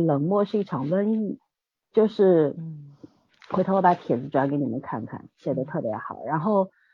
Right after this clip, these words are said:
Speaker 1: “冷漠是一场瘟疫”其实也是在讲人和人之间的，文化和文化之间的那种，呃，产生了巨大的隔离，不是隔阂，隔阂一直在，但是那种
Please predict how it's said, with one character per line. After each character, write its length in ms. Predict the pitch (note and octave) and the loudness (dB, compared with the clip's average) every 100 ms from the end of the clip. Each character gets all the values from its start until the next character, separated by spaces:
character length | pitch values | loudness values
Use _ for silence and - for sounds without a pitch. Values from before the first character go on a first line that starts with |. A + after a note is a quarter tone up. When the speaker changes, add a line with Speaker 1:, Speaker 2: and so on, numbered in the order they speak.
| _ _ _ _ _ | _ _ _ _ _
Speaker 1:
“冷 200 | - F3 | 2 4
漠 160 | F3+ C4+ | 4 4
是 160 | C#4+ | 6
一 80 | C#4 | 4
场 220 | C4 F3+ | 4 2
瘟 140 | D3+ F#3 | 2 2
疫” 220 | G#3+ G#3 | 0 -2
其 180 | F#3+ F#3 | -2 -4
实 220 | G3 G3 | 0 2
也 160 | F3+ C#3+ | 2 2
是 200 | G3 F#3+ | 0 -2
在 240 | G3+ F#3 | 0 0
讲 220 | - C3+ | 0 -4
人 180 | C3+ C#3+ | -2 -4
和 140 | E3+ | -2
人 220 | E3 D#3+ E3 | -2 -2 -2
之 180 | E3 | -4
间 340 | E3 E3+ E3 E3+ | -4 -4 -2 -4
的， 220 | D#3 G#2 | -2 -2
文 180 | C3+ D#3+ | -2 0
化 180 | G#3+ F#3+ | 0 0
和 220 | D#3 D3+ D3 | 0 0 0
文 260 | C#3 C#3 | 0 -2
化 140 | F3 F#3 | 0 -2
之 160 | E3 | -4
间 260 | E3 E3+ E3 | -4 -2 0
的 220 | D#3 C3 _ _ _ _ _ _ | -2 -4 _ _ _ _ _ _
那 180 | - D#3+ | -2 0
种， 480 | D3+ C3 G#2+ E2 D2+ G1+ - _ _ _ | 0 -2 -4 -10 -16 -20 -20 _ _ _
呃， 240 | - D#3 C#3 - | -8 -6 -8 -14
产 220 | - E3 C3+ | -4 -2 0
生 180 | G3 | 2
了 100 | G3 | 2
巨 360 | G3 - C4 G#3 | 0 4 6 6
大 260 | G#3 F#3+ D#3+ | 6 6 6
的 220 | C3+ C3 - | 4 0 -2
隔 220 | C#3+ C3 | 0 2
离， 500 | D3 C3+ A#2+ C3 D#3 _ | 2 0 -2 -6 -8 _
不 100 | - | -2
是 100 | F#3+ | 2
隔 280 | B3 D#3 C#3 | 2 2 2
阂， 300 | E3 - A#2 | 2 -2 -6
隔 200 | A2+ E3 | 2 4
阂 140 | F#3+ F#3+ | 6 4
一 200 | G3 D3+ | 2 -4
直 100 | C3 | -2
在， 180 | D3 | 0
但 100 | C3 | 0
是 100 | D#3+ | -4
那 80 | F#3 | -2
种 120 | F3+ | -2